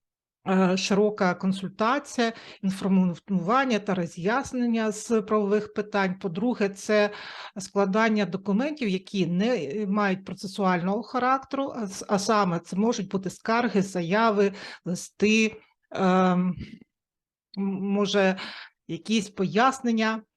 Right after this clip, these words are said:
е, для тих чи інших органів. А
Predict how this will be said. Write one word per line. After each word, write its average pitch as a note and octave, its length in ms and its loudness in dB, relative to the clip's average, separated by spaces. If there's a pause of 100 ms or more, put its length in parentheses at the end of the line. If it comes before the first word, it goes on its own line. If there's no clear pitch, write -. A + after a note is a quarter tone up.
(360)
е, G3+ 560 0
для G3 420 -2
тих G3 340 -4
чи G3+ 140 -6
інших G3 460 -4
органів. F#3 600 0 (440)
А F#3 380 2